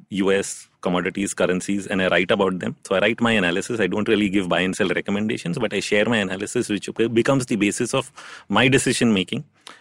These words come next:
looking at charts and everything else that I'm studying. And so I write about those markets. Then I look at Indian equities. I write about Nifty. I do a video. I,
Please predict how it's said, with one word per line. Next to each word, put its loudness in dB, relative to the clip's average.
looking 2
at -2
charts -2
and 2
everything 0
else -2
that -4
I'm -2
studying. -6
And 2
so 2
I 8
write 4
about 2
those 2
markets. -2
Then 2
I 4
look 0
at 2
Indian 2
equities. -2
I 2
write 0
about -2
Nifty. -4
I -2
do -4
a 0
video. 2
I, -6